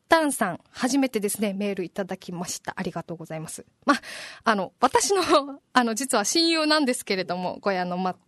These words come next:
端。はい。末端っていうあだ名なんですけれどもね。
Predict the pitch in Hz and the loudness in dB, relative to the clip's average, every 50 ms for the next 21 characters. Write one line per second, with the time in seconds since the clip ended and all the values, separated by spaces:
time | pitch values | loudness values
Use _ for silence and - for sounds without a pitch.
0 | _ - 185 165 160 190 - _ _ _ - 226 196 - - _ _ _ _ _ | _ -4 -4 -4 -4 -8 -14 _ _ _ 0 0 0 -2 -6 _ _ _ _ _
1 | - 208 208 - _ 302 294 233 202 - 175 151 - - 208 196 175 120 - - | -4 -4 -4 -2 _ -2 -2 -2 -4 -4 -6 -6 -6 -8 -8 -8 -8 -8 -8 -8
2 | - 196 - 185 185 180 185 180 175 165 - 165 - - - 175 160 170 - 175 | -6 -4 -2 -2 -2 -2 -2 -2 -2 -4 -6 -8 -10 -8 -8 -8 -8 -8 -8 -8
3 | 165 180 262 | -4 -2 -2